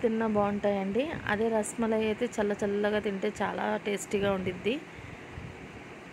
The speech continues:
అలా ఒక్కొక్కటి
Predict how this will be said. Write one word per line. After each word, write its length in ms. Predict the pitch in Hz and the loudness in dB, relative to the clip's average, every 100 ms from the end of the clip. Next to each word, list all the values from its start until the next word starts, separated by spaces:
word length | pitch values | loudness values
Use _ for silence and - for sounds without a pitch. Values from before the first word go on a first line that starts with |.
| - - - - - - - - - - - - - 226 | -14 -14 -12 -10 -10 -12 -12 -12 -14 -14 -14 -14 -10 -2
అలా 160 | 214 220 180 | 0 2 2
ఒక్కొక్కటి 440 | - 190 214 196 | 0 0 0 0